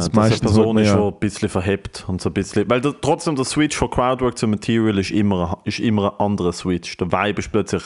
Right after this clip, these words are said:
Speaker 1: ein anderer. Sobald dann die Leute darauf eingestimmt sind, so, ah, jetzt redet er nicht mehr, jetzt redet die Person nicht mit uns und macht sich über unsere Ferien und unsere Namen lustig, sondern es kommt wirklich jemand, der etwas geschrieben hat,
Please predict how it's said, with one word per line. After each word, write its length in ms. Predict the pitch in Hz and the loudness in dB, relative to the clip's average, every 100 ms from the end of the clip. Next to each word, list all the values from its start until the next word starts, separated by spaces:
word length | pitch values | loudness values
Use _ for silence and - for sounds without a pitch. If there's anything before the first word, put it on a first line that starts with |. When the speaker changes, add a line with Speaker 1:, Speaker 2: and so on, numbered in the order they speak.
| - - - - - - | -10 -20 -20 -20 -20 -2
Speaker 1:
ein 100 | 101 | 0
anderer. 440 | 87 82 - 71 - - - | 2 -2 -6 -10 -10 -18 -20
Sobald 360 | - 92 113 120 | -6 0 0 2
dann 100 | 117 | 0
die 80 | 117 | -2
Leute 120 | 113 | -2
darauf 160 | 113 123 | -2 0
eingestimmt 360 | 120 - 110 | -2 0 -2
sind, 180 | - 107 | 0 0
so, 140 | 104 | 0
ah, 180 | - 113 | 0 0
jetzt 220 | 113 104 | 0 -2
redet 260 | 110 104 98 | -2 -2 -2
er 60 | 104 | 0
nicht 180 | 104 107 | 2 2
mehr, 240 | 104 85 | 0 -2
jetzt 120 | 98 | -2
redet 220 | 107 98 95 | -2 -2 -2
die 60 | |
Person 320 | 98 95 101 | -2 0 0
nicht 100 | 101 | 0
mit 160 | 98 90 | 0 0
uns 240 | 104 101 | 0 0
und 80 | 98 | 0
macht 200 | 95 92 | 0 -2
sich 100 | 104 | -4
über 120 | 98 95 | -2 -2
unsere 220 | 92 92 | -2 -2
Ferien 460 | - 95 98 101 | 0 0 0 0
und 100 | 92 | 0
unsere 260 | 92 90 92 | -2 0 0
Namen 360 | 90 90 107 98 | 0 0 0 0
lustig, 320 | 95 - 104 | -2 -2 -4
sondern 140 | 101 | -2
es 100 | 92 | -2
kommt 140 | 110 92 | -2 -2
wirklich 180 | 90 | -2
jemand, 140 | 95 - | -4 -2
der 80 | 90 | -4
etwas 200 | 107 - | -6 -8
geschrieben 520 | - - 107 110 101 | -4 0 0 0 0
hat, 260 | 92 98 | 0 -2